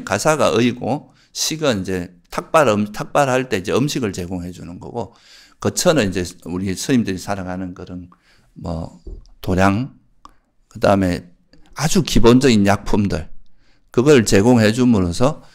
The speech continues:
그걸 통해서 이제 수행을 하-, 하고,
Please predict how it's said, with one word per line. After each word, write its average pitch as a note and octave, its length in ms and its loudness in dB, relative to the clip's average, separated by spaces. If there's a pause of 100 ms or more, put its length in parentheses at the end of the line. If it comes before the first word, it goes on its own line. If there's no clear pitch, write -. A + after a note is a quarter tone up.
(140)
그걸 C#3 320 -2
통해서 B2+ 340 -4
이제 F#2+ 140 -6
수행을 A2 560 -6
하-, G#2+ 260 -8
하고, C3+ 460 -12